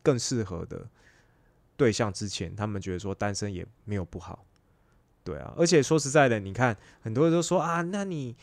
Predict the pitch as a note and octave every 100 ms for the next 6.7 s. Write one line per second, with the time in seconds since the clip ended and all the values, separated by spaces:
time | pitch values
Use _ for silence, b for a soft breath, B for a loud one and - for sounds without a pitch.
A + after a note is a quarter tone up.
0 | b b F#3 D3 A#2 C#3 A#2 G#2 A#2+ B2
1 | A#2 A#2+ A#2+ A#2+ A#2 A2+ A#2 - D#3+ B2+
2 | D3 B2+ B2 D3 B2+ B2+ G2 G2+ - B2
3 | G#2 G#2 B2 A#2+ F#2 F#2 F#2+ A#2+ G#2+ G#2
4 | F#2+ b b b b b G2 F#2 B2+ G2
5 | G2 B2+ G#2 A#2 G#2 G2+ A2 F#2 - G2
6 | - A#2+ D3 D3 D#3+ D#3+ D3